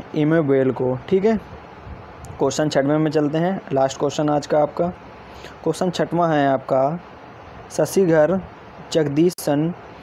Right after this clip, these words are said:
एचडीएफ़सी बैंक के नए सीईआईओ बनाए गए, ठीक है, सीईओ बनाए गए।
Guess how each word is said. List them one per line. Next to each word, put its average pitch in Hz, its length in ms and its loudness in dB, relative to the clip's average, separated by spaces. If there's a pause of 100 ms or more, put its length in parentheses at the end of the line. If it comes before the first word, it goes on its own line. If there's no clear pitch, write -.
(340)
एचडीएफ़सी 165 640 4
बैंक 143 320 2
के 143 260 2
नए 147 300 4
सीईआईओ 151 1200 0
बनाए 127 380 0
गए, 123 260 0 (320)
ठीक 185 160 2
है, 196 120 0 (840)
सीईओ 156 480 2
बनाए 131 380 2
गए। 127 240 2